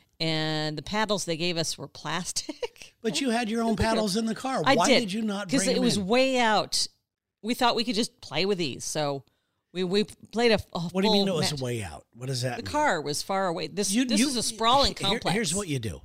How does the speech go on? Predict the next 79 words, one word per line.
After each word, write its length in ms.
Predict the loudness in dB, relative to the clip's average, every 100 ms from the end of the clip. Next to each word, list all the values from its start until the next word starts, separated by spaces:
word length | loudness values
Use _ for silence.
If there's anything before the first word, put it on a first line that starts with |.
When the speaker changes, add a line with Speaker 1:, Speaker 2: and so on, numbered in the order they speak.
| -12
Speaker 2:
This 220 | -6 -4
is 160 | -2 -2
weird. 380 | -4 -4 -6 -8
I 80 | -4
know 180 | -2 0
this 240 | 0 -2
is 140 | -4
a 60 | -6
weird 320 | -6 -6 -8
way 160 | -8 -10
to 100 | -10
do 200 | -10 -12
things. 440 | -12 -18 -16 -18 _ _ _ _ _ _
You 100 | -8
got 240 | -4 0 2
out 140 | 2
of 80 | 2
the 80 | 0
car, 360 | 0 -2 -2
right? 300 | -4 -6 -6 -10 _ _ -16 -8
Speaker 1:
I 140 | -4 -2
Speaker 2:
You 100 | -2
Speaker 1:
forgot 160 | 2
Speaker 2:
parked 200 | 6 6
Speaker 1:
about 140 | 6 4
Speaker 2:
there, 260 | 4 0 -4
Speaker 1:
the, 60 | -4
I 40 |
Speaker 2:
and 80 | -2
Speaker 1:
forgot 140 | 2
Speaker 2:
then 80 | 2
you 40 | 4
Speaker 1:
about 160 | 4
it, 20 | 2
Speaker 2:
pop 180 | 0
the 100 | -2
back 260 | 0 2 2
Speaker 1:
okay? 80 | 2
Speaker 2:
of 80 | -2
the 80 | -2
trunk, 400 | -2 -2 -2 -4
Speaker 1:
I 80 |
forgot 260 | -6 -8 -10
about 200 | -8 -4
it. 60 | 0
Speaker 2:
and 140 | 2
then 180 | 2 2
you 140 | 2
take 360 | 0 0 0 0
the 80 | -4
bag, 420 | 2 2 2 2
which 180 | -2 -2
I 160 | -2 -4
packed 400 | -4 -6 -6 -10
for 160 | -10
you, 180 | -8 -8
by 60 | -6
Speaker 1:
Yes, 160 | -6 -6
Speaker 2:
the 80 | -10
way. 280 | -10 -10 -10
Speaker 1:
you 60 |
did. 240 | -8 -8 -10 -4
Speaker 2:
And 180 | 0 2
Speaker 1:
Like 100 | 2
a, 40 |
Speaker 2:
then 80 | 4
Speaker 1:
my 80 | 4
Speaker 2:
you 80 | 4
Speaker 1:
little 180 | 6 6
Speaker 2:
walk, 140 | 6
Speaker 1:
lunch, 320 | 6 2 -2
like 140 | 0 -2
Speaker 2:
and, 100 | -2
Speaker 1:
you 60 |
packed 320 | -4 -2 -2 -2
my 60 |
Speaker 2:
and 80 | 0
Speaker 1:
little 240 | 0 0
lunch. 240 | 2 0